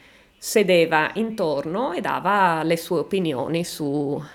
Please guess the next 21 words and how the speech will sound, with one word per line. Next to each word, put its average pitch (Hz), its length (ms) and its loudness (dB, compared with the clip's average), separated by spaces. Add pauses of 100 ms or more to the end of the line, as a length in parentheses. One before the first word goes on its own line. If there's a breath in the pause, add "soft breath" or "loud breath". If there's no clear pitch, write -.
(200 loud breath)
eh, 143 320 -4
sulle 170 300 0
storie 151 420 0
che 170 140 0
venivano 151 380 -2
presentate. 151 800 0
Come 196 220 0
hai 165 40 0
detto 151 320 2
tu, - 420 -2
era 175 240 6
un 185 100 4
misto 156 340 0
di 151 100 -2
C'è 156 160 -4
posta 139 340 -4
per 208 220 2
te, 170 460 6
uomini 160 340 2
e 180 60 4
donne, 160 680 4